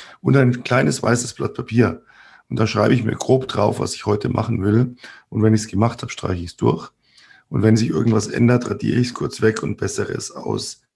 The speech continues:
Das ist ein Wahnsinnstool, das kann ich nur jedem empfehlen. Völlig unaufwendig und es macht nicht dauernd Plünk, Piep. Was sind wir ganz ehrlich, diese ganzen Apps, die dann immer sagen, „Jetzt musst du das machen“,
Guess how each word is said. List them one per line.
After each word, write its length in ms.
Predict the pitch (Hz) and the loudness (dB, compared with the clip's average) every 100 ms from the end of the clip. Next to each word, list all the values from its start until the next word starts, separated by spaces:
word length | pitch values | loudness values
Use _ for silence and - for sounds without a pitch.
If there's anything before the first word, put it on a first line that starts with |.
| _ _ - _ | _ _ -20 _
Das 220 | - 123 - | -8 -8 -10
ist 160 | - | -10
ein 300 | - 131 - _ - | -6 -6 -8 _ -4
Wahnsinnstool, 840 | 107 113 135 139 131 - 117 120 | 0 2 2 2 0 -2 4 4
das 140 | 113 | 4
kann 160 | - 104 | 0 -2
ich 100 | 104 | 0
nur 100 | 104 | 0
jedem 300 | 104 104 123 | 0 0 0
empfehlen. 640 | 127 - - 110 104 - _ _ _ _ _ | -2 -4 0 2 2 -2 _ _ _ _ _
Völlig 280 | - 98 - | -4 -2 0
unaufwendig 640 | - - - - - - | 0 0 0 0 0 -6
und 80 | - | -6
es 200 | - - | -8 -4
macht 220 | - - | -4 -2
nicht 160 | 110 - | -6 -4
dauernd 220 | 95 - | -6 -2
Plünk, 380 | 110 113 110 - | 2 2 2 0
Piep. 340 | 113 110 - _ - - _ | 0 0 -4 _ -20 -20 _
Was 160 | - 117 | -4 4
sind 80 | 123 | 4
wir 80 | |
ganz 220 | 120 104 - | 6 2 2
ehrlich, 420 | 123 107 - - - _ _ - | 4 4 2 -8 -20 _ _ -2
diese 220 | 104 104 | 0 2
ganzen 340 | 117 127 143 | 2 2 0
Apps, 300 | - - - | -2 -2 -4
die 100 | - | -2
dann 160 | 110 110 | 2 4
immer 160 | 113 107 | 4 4
sagen, 300 | 104 90 90 | 2 2 0
„Jetzt 400 | 123 123 - 127 | 0 0 0 0
musst 200 | 120 - | 0 0
du 60 | |
das 240 | 127 123 110 | 0 2 2
machen“, 400 | 110 107 123 | 2 4 2